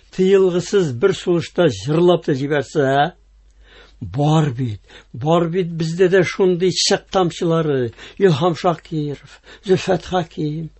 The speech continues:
Зөфәр Хәйретдиновныкеләр. Моңа бит мин генә борчылмыйм икән. Җырчы Эдит Пьеханың бер әңгәмәсе истә. Шундый җыр туганы бар,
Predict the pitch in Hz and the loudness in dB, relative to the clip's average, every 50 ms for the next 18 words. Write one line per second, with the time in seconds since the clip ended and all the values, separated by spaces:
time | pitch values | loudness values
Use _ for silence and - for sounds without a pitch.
0 | - - - - - - 156 160 123 131 196 190 165 - 185 185 180 170 175 160 | -20 -20 -20 -18 -8 -2 -2 0 0 2 0 0 2 2 4 4 4 4 2 -2
1 | - - 190 170 165 160 147 175 160 - 170 160 160 156 156 170 165 165 - - | -2 0 2 2 2 2 2 -2 -2 0 0 0 0 0 0 -4 -8 -12 -14 -18
2 | - _ _ _ _ _ _ _ _ _ _ _ - - 135 143 147 156 160 160 | -20 _ _ _ _ _ _ _ _ _ _ _ -6 -2 0 2 2 4 4 4
3 | 160 160 147 160 156 135 131 127 123 139 147 151 151 143 131 127 127 139 143 139 | 4 4 4 2 0 0 -2 -4 -2 2 2 2 4 4 2 2 2 0 0 2
4 | 165 151 143 - - 143 113 101 104 113 117 127 147 160 - - 151 123 110 98 | 2 0 0 0 -2 -4 -4 -2 -4 -4 -2 -2 -4 -4 -4 -6 -4 -4 -4 -6
5 | 98 - - _ - - - - - 117 139 170 165 139 - - 196 196 190 - | -10 -12 -18 _ -20 -20 -16 -10 -4 2 4 4 4 2 2 0 2 2 4 4
6 | 180 175 175 208 190 - - - 185 185 208 214 202 - - 208 202 202 190 165 | 2 2 2 -4 -6 -6 -6 -2 0 2 2 2 2 2 0 2 4 4 2 2
7 | 151 190 - 196 185 185 185 190 190 196 175 165 - 208 190 180 - - - - | 0 2 2 4 4 4 2 2 2 0 0 -2 -2 -4 -4 -4 -6 -8 -6 -6
8 | 127 110 - - - - - - - - - - - - 208 214 220 220 208 180 | -6 -6 -6 -12 -16 -20 -20 -20 -20 -18 -12 -8 -4 2 4 4 4 4 2 0
9 | 156 160 151 123 135 185 185 160 - - 151 127 113 117 117 117 147 233 262 - | 0 0 0 2 2 2 2 0 0 -4 -4 -4 -2 -4 -4 -2 0 0 0 2
10 | 277 220 170 120 90 | 2 0 0 0 -4